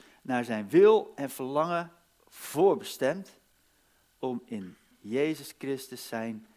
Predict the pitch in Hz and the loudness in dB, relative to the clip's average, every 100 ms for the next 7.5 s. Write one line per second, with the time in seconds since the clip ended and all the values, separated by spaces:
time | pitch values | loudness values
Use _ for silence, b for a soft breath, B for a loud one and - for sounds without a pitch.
0 | b _ 151 135 104 92 101 95 92 - | b _ -2 -2 -4 -10 -14 -16 -18 -20
1 | _ _ _ _ _ _ _ _ _ _ | _ _ _ _ _ _ _ _ _ _
2 | _ - 107 - 139 139 143 143 B B | _ -12 -12 -6 -2 0 0 -2 B B
3 | B - - - 120 113 113 104 104 - | B -14 -12 -4 -2 -2 -2 -4 -4 -10
4 | 90 - 113 107 - 98 95 92 92 - | -14 -12 -12 -12 -12 -12 -10 -12 -14 -20
5 | B B _ 135 127 - - - 120 107 | B B _ -6 -6 -10 -14 -10 -8 -8
6 | 104 98 B B - 104 110 104 - 95 | -8 -14 B B -14 -4 -4 -4 -10 -10
7 | 107 - 110 101 - | -10 -10 -12 -14 -18